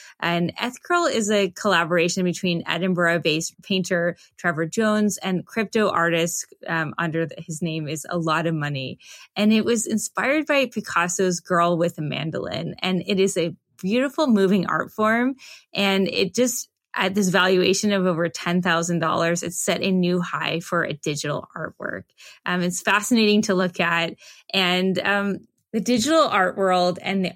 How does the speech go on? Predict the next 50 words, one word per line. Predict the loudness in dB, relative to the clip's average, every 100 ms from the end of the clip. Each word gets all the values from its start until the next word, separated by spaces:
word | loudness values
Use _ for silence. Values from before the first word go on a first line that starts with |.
| 0
art | 0 0
tech | -4 -6 -4
world | -2 0 -2
is | -4 -4
something | 0 2 2
that | 0 -2
I've | -2 0
been | 0 0
following | 0 0 0 -4
for | -2
a | -2
long | -2 -6
time | -8 -8 -6 -6
now, | -4 -4 -4
and | -4
it's | -4 -4
a |
real | -2 -2 -2
passion | -4 -6 -4 -8
of | -8
mine. | -8 -10 -10 -12 -16 -20 -16 -4
It's | -4 -2
a | 0
very | 2 2 0
exciting | 0 2 2 2
space | 0 0 0
to | 0
watch, | -2 0 -2 -2
and | -4
especially | -4 -2 0 0 2 2 2
when | 2 0 -4
some | -4 -2
of | 0
the | -2
valuations | -2 -2 0 0 -2 -4 -6 -6
are | -6
getting | -2 -2 -2
as | -4 -8
high | -8 -6
as | -6 -8
this. | -8 -8 -8
So | -4 0 0 -2 -14 _ -6
if | -4
you | -2
would | -2 -2
like | -2 -4 -4
to | -2
learn | 0 2 2
more, | 2 0 0
there's | 0 -2